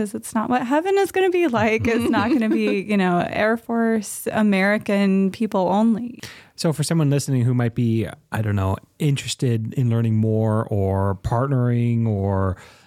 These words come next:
Speaker 3: even being a part of the Quick Connect group, what, what would you, what would you encourage them to do or start thinking about? Um, one of the things we,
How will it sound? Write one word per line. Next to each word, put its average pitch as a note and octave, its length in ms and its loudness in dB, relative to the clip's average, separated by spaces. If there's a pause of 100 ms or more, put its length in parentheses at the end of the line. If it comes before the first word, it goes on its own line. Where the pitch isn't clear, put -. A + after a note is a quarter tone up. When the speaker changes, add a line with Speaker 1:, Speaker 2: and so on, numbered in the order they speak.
Speaker 3:
even C#3+ 220 0
being C3 160 0
a A#2 60 -2
part D#3 180 -2
of D3+ 60 0
the C#3 60 -2
Quick A#2 200 -6
Connect G#2+ 240 -4
group, A2+ 240 -2
what, B2+ 300 -2
what D#3 160 0
would D#3 180 0
you, C#3 580 0 (1160)
what B2 180 -2
would A2+ 140 -2
you A2+ 340 -2 (600)
encourage A#2+ 480 -2
them G#2 180 -2
to G2 80 0
do C#3 300 0
or A#2+ 140 0
start - 240 -10 (180)
thinking C3 320 -2
about? G#2 560 -2 (480)
Um, G2 380 -6
one A2 180 -2
of F#2+ 40 -2
the G#2+ 60 -2
things F#2+ 140 -4
we, G#2+ 220 -4